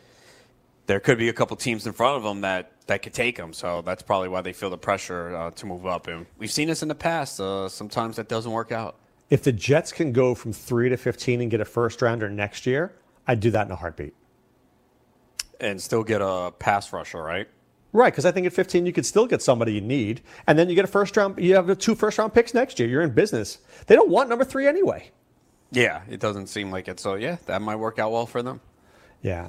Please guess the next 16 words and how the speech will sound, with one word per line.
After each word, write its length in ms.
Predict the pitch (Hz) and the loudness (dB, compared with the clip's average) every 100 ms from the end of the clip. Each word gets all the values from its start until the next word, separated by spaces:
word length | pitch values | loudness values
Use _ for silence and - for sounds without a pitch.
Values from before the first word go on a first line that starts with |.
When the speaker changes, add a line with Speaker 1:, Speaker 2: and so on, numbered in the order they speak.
| 87 190 | -2 6
Speaker 2:
All 60 | |
right, 140 | 160 160 | 8 8
let's 180 | 196 | 4
take 180 | - 196 | 2 2
a 40 | 180 | 2
look 220 | 180 180 | 2 2
at 160 | - 139 | 0 2
the 140 | 139 | 0
night 360 | 120 120 143 147 | 0 0 0 -2
slate. 560 | - - 127 139 151 - - - - - | -4 0 0 0 -6 -16 -20 -20 -6 4
Um, 500 | 123 117 110 107 107 _ - - | 6 6 0 -6 -14 _ -4 4
let's 200 | 135 - | 4 6
start 260 | 147 131 | 4 6
it 40 | 127 | 4
out 120 | |
with 100 | 117 | 2